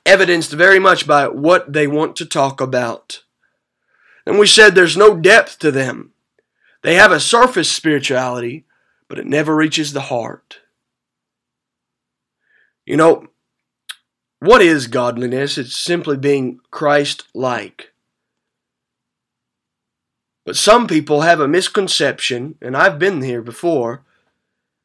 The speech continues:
that godliness is outward actions.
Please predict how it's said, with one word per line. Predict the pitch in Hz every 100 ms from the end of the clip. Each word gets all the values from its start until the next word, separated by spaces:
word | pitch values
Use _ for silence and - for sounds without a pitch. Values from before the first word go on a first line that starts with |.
| _ _ _
that | 160 151
godliness | 160 190 196 202 196 196 190
is | 160 139 - - _ _ _ _ _ _ _ _ _ _ _
outward | 180 208 170 156
actions. | 165 196 - - - -